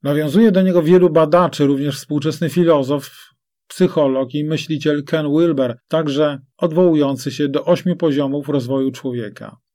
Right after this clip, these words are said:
Ken Wilber, amerykański filozof, psycholog, twórca integralnej teorii świadomości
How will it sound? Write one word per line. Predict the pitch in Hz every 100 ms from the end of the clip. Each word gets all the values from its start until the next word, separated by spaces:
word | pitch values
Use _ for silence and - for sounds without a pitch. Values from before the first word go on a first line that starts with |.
| _ _
Ken | 123
Wilber, | 117 165 165 156 143 135 _
amerykański | 139 135 135 143 139 -
filozof, | 147 156 156 139 139
psycholog, | 135 - 147 151 139 127
twórca | 123 160 156 156 143
integralnej | 170 156 160 143 147 147 143
teorii | 143 143 143
świadomości | 139 151 151 160 147 - - 120